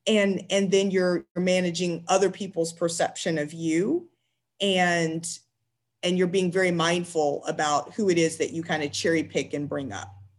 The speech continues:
And even though you think somebody is phenomenal, I, and I had it myself, right? I'm a mid, mid manager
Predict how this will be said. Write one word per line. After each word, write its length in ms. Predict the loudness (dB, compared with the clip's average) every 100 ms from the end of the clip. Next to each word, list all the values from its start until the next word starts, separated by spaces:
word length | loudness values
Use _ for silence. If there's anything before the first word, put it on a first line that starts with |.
| _ _ _ _ _ -16 -10 -2
And 300 | 2 4 4
even 320 | 2 2 4
though 280 | 4 4 4
you 180 | 2 -4
think 300 | 0 -2 0
somebody 440 | -2 0 0 -2 -2
is 240 | -2 -2 -10
phenomenal, 720 | -2 -2 2 2 2 0 -2 -6
I, 140 | -4
and 160 | -2 0
I 180 | 2
had 240 | 2 4 2
it 80 | 0
myself, 500 | -2 0 0 0 0
right? 220 | 2 2
I'm 100 | 0
a 60 |
mid, 320 | 0 -2 -2 -8 -6
mid 280 | 2 2 2
manager 800 | 0 0 -2 0 2 2 0